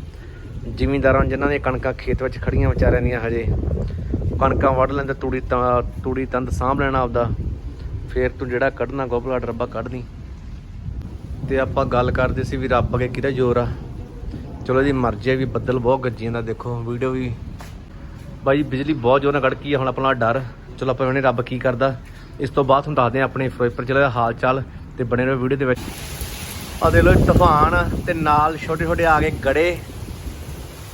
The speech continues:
ਤੇ ਕਣਕਾਂ ਨਾਲ ਇਹਨੇ ਕਰਨਾ ਸੱਤਿਆਨਾਸ਼। ਵੇਖਦੇ ਆ ਕੀ ਬਣਦਾ,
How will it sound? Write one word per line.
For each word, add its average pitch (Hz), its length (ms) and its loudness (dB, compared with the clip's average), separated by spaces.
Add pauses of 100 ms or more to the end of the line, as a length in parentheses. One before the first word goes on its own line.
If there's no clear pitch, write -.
(120)
ਤੇ 160 80 -2
ਕਣਕਾਂ 160 440 0
ਨਾਲ 170 120 4
ਇਹਨੇ 180 140 2
ਕਰਨਾ 160 300 2
ਸੱਤਿਆਨਾਸ਼। 160 720 2
ਵੇਖਦੇ 156 240 0
ਆ 170 80 0 (140)
ਕੀ 151 80 -4
ਬਣਦਾ, 147 420 4